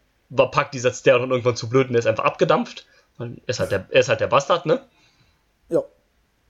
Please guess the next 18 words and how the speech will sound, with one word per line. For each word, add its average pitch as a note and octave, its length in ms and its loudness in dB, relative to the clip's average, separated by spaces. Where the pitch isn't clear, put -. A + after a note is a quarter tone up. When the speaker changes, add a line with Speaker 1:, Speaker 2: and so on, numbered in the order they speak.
Speaker 1:
Ist - 200 -2
dir D3+ 100 2
eigentlich D3+ 320 -4
aufgefallen, B2+ 460 0
dass B2 200 2
bei, A#2 480 2
dass - 300 -2
jedes F3+ 280 0
Singles-Match C3+ 580 2
an B2 180 -2
dem, A#2 200 0
äh, A#2 440 4
Wochenende C3 380 0
als A#2 240 0
International D#3 680 0
Singles-Match B2+ 520 -2
angekündigt A2+ 520 -4
wurde? A#2+ 260 2